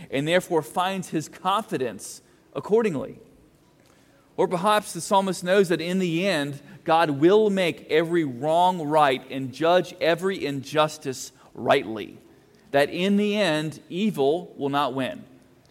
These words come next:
Lies will not become true, and deception will not become a reality.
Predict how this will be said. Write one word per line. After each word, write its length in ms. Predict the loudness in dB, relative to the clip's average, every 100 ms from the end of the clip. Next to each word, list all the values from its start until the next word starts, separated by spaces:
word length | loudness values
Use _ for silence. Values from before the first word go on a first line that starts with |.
| _ _ _ 0
Lies 400 | 2 4 2 0
will 80 |
not 200 | 0 0
become 320 | 0 -4 -4 -6
true, 560 | 0 4 4 2 -6 -14 -20 _
and 160 | -6 -4
deception 680 | -4 0 2 2 0 -4 -4
will 80 | -2
not 220 | -2 -2
become 300 | -6 -6 -4
a 80 | -2
reality. 600 | 0 0 0 -2 -10